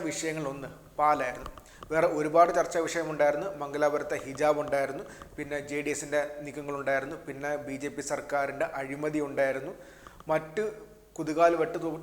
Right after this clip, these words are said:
തുടങ്ങി ഒരുപാട് ഒരുപാട് രാഷ്ട്രീയ വിഷയങ്ങൾ കർണാടകത്തിൽ കഴിഞ്ഞ നിയമസഭ ഇലക്ഷൻ്റെ സമയത്ത് ഉണ്ടായിരുന്നു.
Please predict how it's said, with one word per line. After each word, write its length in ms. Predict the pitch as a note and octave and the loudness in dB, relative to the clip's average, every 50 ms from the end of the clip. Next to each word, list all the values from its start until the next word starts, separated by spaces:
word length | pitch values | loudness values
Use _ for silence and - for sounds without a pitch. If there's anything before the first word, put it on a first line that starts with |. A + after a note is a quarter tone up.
| D#3+ D#3+ | -4 -2
തുടങ്ങി 300 | D#3 D3+ E3+ F3 D3+ B2+ - C3 D3 D#3 | 0 0 0 0 -2 -6 -8 -4 -2 2
ഒരുപാട് 380 | E3+ F#3+ G3 G#3 G3+ G#3 G3 | 4 4 8 8 8 8 8
ഒരുപാട് 380 | F3+ E3 E3 E3 E3 E3 E3 E3 D3+ D3 | 6 2 4 8 8 8 8 8 6 6
രാഷ്ട്രീയ 340 | C#3+ C#3+ C#3+ - - E3+ D3+ C#3 | 6 6 4 0 -4 -4 -4 -4
വിഷയങ്ങൾ 340 | C3+ - D3+ C#3+ D3 E3+ A3 - - - - - - - - - - - _ - - - - | -4 -4 -6 -6 -6 -6 -8 -10 -12 -18 -20 -20 -20 -20 -20 -20 -20 -20 _ -20 -10 -4 0
കർണാടകത്തിൽ 540 | D3+ D3 C#3+ D3 C#3+ C#3+ C3+ C3+ C3+ - F3 - - - | 0 0 2 2 0 0 0 0 -2 -6 -8 -8 -6 -4
കഴിഞ്ഞ 200 | C#3+ C#3 C#3 D3+ C#3 | -2 -2 -2 -2 -4
നിയമസഭ 420 | C3+ C3+ C#3 C#3 C#3 - - C#3+ C3+ C#3 | -6 -6 -6 -6 -6 -4 -4 -2 0 0
ഇലക്ഷൻ്റെ 300 | C3 B2+ - C#3+ C#3 - | 0 -2 -4 -6 -8 -8
സമയത്ത് 340 | C3+ C3+ C3 C3 C3 - A3+ - - C#3 | -8 -8 -8 -8 -8 -6 -8 -8 -6 -8
ഉണ്ടായിരുന്നു. 400 | C#3+ C#3+ C3+ C#3+ C#3 B2 - - | -4 0 2 2 2 2 0 -4